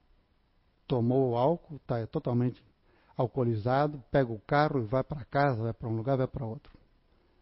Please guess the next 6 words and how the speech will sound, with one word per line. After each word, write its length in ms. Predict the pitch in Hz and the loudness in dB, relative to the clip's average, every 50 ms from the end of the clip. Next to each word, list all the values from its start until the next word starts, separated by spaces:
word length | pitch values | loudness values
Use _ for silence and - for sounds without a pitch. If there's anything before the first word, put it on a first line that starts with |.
| _ _ _ _ _ _ _ _ _ _ _ _ _ _ _ _ _ _ _ _ _ _ - | _ _ _ _ _ _ _ _ _ _ _ _ _ _ _ _ _ _ _ _ _ _ 2
Esse 260 | 180 175 - - 165 | 2 2 4 6 6
ano, 160 | 160 170 175 | 8 8 8
inclusive, 500 | 180 185 180 - 170 147 127 113 127 147 | 8 6 4 6 4 4 6 4 2 0
perdi 480 | 147 - 180 160 143 123 131 143 147 151 - _ _ _ _ _ - | 2 4 4 4 4 4 2 2 2 0 -4 _ _ _ _ _ 2
um 120 | 190 208 | 4 6
amigo, 400 | 202 170 151 147 147 143 175 202 | 6 8 8 6 6 2 -2 -10